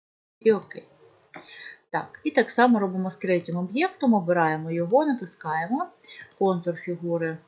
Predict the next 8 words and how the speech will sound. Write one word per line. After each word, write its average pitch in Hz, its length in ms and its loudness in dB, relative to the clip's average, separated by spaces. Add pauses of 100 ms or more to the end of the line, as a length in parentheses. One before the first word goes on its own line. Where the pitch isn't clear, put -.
(320)
немає, 165 600 -4 (640)
заливка 185 580 2
фігури, 170 600 -4 (420)
інші 170 340 -4
кольори, 170 560 0 (1120)
червоний 180 760 6 (440)
нуль, 220 320 2 (220)
зелений 170 720 0